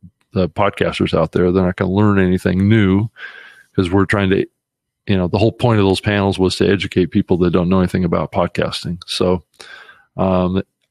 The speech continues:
and then I also did a thirty-minute segment on the N A B, um, live streaming show,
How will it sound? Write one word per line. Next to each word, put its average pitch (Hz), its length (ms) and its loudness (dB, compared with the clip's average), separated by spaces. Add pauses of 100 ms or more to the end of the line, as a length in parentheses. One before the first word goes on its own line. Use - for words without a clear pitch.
(240)
and 107 140 0
then 107 120 2
I 101 100 2
also 110 240 0
did 107 200 2
a 101 80 2
thirty-minute 101 580 2
segment 101 480 0
on 95 420 0
the 101 140 2
N 101 100 2
A 98 80 0
B, 98 460 2 (240)
um, 90 360 -2
live 98 460 0
streaming 127 440 0
show, 160 440 0